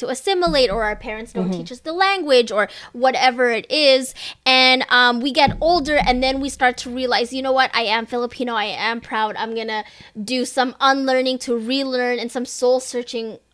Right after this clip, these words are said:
Speaker 1: of what it means to be Filipino to ourselves. Um, in other communities,
Speaker 2: Mm-hmm.
Speaker 1: like, for example, maybe the Hispanic communities, um, the Black communities, um, I feel like a, their family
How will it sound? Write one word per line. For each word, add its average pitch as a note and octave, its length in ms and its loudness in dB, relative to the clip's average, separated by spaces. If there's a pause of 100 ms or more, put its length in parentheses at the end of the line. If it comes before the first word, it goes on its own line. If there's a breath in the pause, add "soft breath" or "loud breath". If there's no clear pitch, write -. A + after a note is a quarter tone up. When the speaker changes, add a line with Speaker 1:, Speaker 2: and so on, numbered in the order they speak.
(160)
Speaker 1:
of A3+ 260 0
what A3 300 0
it - 80 -8
means C#4+ 320 -6
to C#4+ 80 -8
be A#3+ 140 -6
Filipino A3 640 -8 (220 loud breath)
to B3 160 -4
ourselves. G3 760 0 (320 loud breath)
Um, A3+ 220 0
in C4+ 160 -2
other D4 260 0
communities, F3+ 840 -8
Speaker 2:
Mm-hmm. G#3+ 200 -2 (160 loud breath)
Speaker 1:
like, A3 180 -4
for A#3+ 140 -4
example, A3+ 560 -4
maybe A3+ 340 -6
the - 80 -6
Hispanic C#4+ 560 -4
communities, C4+ 920 -4 (240 loud breath)
um, G#3 340 -2
the G#3+ 80 -4
Black C#4 380 -2
communities, C4+ 960 -4 (320 loud breath)
um, G3+ 580 0 (540 soft breath)
I B3+ 100 4
feel D4 320 0
like C#4+ 500 2
a, B3 380 4
their B3+ 240 2
family D4+ 840 -2